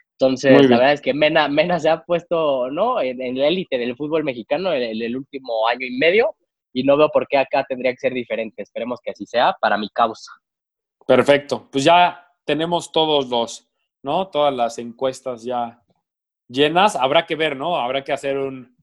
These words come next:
Speaker 2: un recap
Speaker 1: Ahora
Speaker 2: a mitad
Speaker 1: que
Speaker 2: de torneo.
Speaker 1: que los falsos que nos escuchan no sean ingratos, o sea, venimos de un parón, de algo completamente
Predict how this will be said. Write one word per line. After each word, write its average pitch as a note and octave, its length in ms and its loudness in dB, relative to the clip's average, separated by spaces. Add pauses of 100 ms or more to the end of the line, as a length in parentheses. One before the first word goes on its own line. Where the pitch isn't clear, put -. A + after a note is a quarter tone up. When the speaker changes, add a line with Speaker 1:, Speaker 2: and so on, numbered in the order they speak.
(200)
Speaker 2:
un C3+ 240 -6
recap D#3 280 2
Speaker 1:
Ahora F#3+ 160 6
Speaker 2:
a F3+ 40 2
mitad F#3 120 2
Speaker 1:
que C#3+ 160 6
Speaker 2:
de - 60 -8
torneo. B2+ 440 -2 (640)
Speaker 1:
que D#3+ 120 -6
los E3 200 -2
falsos F#3+ 580 -4
que C3+ 80 -12
nos B2 200 -12
escuchan C#3+ 500 -12
no A#2+ 120 -8
sean C3 240 -8
ingratos, D3 680 -4
o G#2+ 120 -14
sea, A2 360 -6 (300)
venimos C3+ 340 -4
de C#3+ 60 -8
un D3+ 140 -12
parón, A#2 440 -4
de A2 80 -8
algo A#2 260 -8
completamente A#2 1000 -8